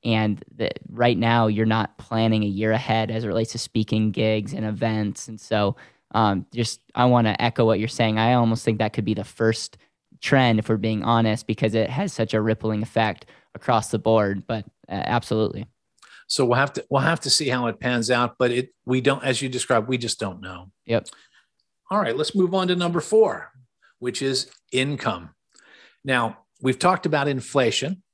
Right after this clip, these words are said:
Speaker 2: We've said over the next several years, inflation is probably gonna go up four to six percent. Question will be, will your income go up four to six percent to pay for these additional costs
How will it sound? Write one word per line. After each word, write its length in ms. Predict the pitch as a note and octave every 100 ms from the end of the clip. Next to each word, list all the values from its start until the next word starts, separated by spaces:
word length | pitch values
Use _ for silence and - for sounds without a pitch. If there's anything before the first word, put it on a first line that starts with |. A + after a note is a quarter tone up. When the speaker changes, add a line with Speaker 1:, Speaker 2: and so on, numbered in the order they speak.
| _ _
Speaker 2:
We've 160 | C3+ C3
said 300 | - E3+ D3+
over 280 | D3+ D3 D3+
the 200 | C#3 C3+
next 320 | C#3+ D#3 -
several 320 | E3 D3 C#3+
years, 400 | C3+ C3 C#3+ C#3+
inflation 440 | C3+ - D3 D3+ D3+
is 80 |
probably 260 | - E3 E3
gonna 160 | D#3+ D#3
go 80 | D#3+
up 140 | D#3
four 160 | D3+ D3
to 60 | D3
six 260 | C3+ A2+
percent. 480 | - B2 C#3 A2 F#2+ _
Question 520 | - F#3+ G3+ - E3 B2+
will 140 | A2
be, 400 | F#2+ F2 G2+ C3+ _ _ _ _ _ _
will 220 | C3+ C#3
your 260 | C#3+ C#3 C#3 -
income 540 | D#3+ F#3 D3 G#2+ G#2
go 160 | G2+ G2+
up 240 | A2+ - -
four 160 | A#2
to 80 | A2
six 260 | - G#2+ -
percent 480 | G2 - G#2+ G2+ - _ _ _ -
to 480 | - A#2 A#2 A#2 - _ _
pay 240 | - C3+ D3+
for 180 | - C3
these 320 | B2+ A#2 -
additional 560 | A2+ C3+ C3+ - C3+
costs 640 | A#2 - F#3+ D3 A2+ -